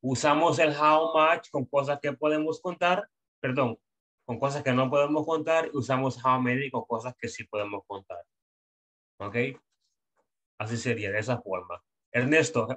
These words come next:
Jorge Ernesto, hi. Can you please help us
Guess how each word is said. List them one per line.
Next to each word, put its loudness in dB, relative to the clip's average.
Jorge 6
Ernesto, 0
hi. 2
Can 4
you 0
please -2
help 4
us 4